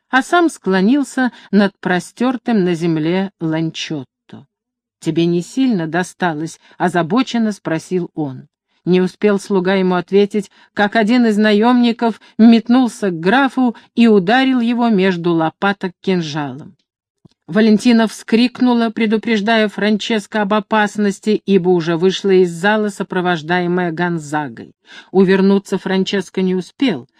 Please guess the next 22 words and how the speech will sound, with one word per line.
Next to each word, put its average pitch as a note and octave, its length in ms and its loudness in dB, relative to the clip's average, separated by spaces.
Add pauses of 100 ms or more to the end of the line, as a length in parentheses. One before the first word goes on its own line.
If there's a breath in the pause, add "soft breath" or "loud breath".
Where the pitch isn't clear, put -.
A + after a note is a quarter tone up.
(140 soft breath)
но G#3 200 2
кольчуга A3+ 640 0
отразила G3 680 0
удар, F3+ 420 -2 (260 soft breath)
и A#3+ 140 2
кинжал G3 680 -2
разве B3 360 -2
что G3+ 240 -6
порвал G3 560 0 (160 soft breath)
верхний G3 520 0
слой E3 360 -4
материи. D3+ 840 -6 (380)
А F3 100 -4
секундой C4+ 680 2
позже A#3 360 -2
наемник A3+ 560 0
почувствовал, G#3+ 800 -2 (140 loud breath)
что - 240 -2
попал G3+ 440 -2
в G3 80 -10
стальные F3+ 600 -2
тиски. C#3+ 640 -8